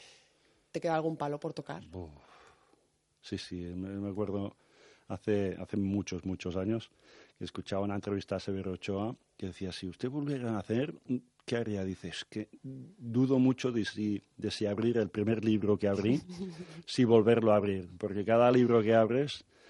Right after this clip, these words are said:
Speaker 2: te das cuenta de lo poco que sabes y, te, y tienes que abrir diez más, y, y abres diez más y son cien, y dices, uf, dices,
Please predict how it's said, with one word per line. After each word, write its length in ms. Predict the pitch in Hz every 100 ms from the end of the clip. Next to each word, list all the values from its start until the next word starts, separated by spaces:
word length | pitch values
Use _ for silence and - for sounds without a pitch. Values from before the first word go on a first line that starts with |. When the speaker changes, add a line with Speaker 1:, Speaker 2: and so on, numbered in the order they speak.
| - _ _ _
Speaker 2:
te 120 | 113
das 160 | 104 110
cuenta 280 | 113 107 117
de 100 | 110
lo 120 | 104
poco 180 | 113 110
que 60 | 110
sabes 320 | 113 123 -
y, 120 | 117
te, 180 | - 104
y 120 | 117 107
tienes 280 | 113 120
que 100 | - 104
abrir 240 | 110 110
diez 240 | 110 107
más, 420 | 127 156 95 - -
y, 300 | 104 104 123 113
y 80 | 110
abres 240 | 113 113
diez 140 | 113 110
más 180 | 120 120
y 80 | 107
son 180 | 107
cien, 360 | 101 123 131 120
y 60 | 101
dices, 320 | 92 87 85 - 101
uf, 80 |
dices, 220 | 95 98